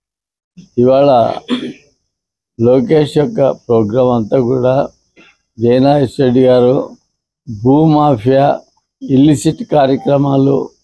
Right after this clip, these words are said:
చేస్తున్న వారు ఇచ్చిన డబ్బుతో తాను జనానికి ఖర్చు పెట్టడం కానీ,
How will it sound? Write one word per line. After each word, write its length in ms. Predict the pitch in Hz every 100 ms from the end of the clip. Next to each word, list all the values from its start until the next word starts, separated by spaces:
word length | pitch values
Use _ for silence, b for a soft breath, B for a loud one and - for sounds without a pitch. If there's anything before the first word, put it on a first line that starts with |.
| _ - - -
చేస్తున్న 600 | - 123 131 - 156 147
వారు 440 | 147 147 143 131 135 - 139
ఇచ్చిన 260 | 110 143 135 127
డబ్బుతో 520 | 113 113 120 - 147 143 - _ _ -
తాను 240 | 135 151 156
జనానికి 500 | 120 123 135 143 147
ఖర్చు 260 | - 110 -
పెట్టడం 460 | 139 135 143 139 139
కానీ, 340 | 135 131 135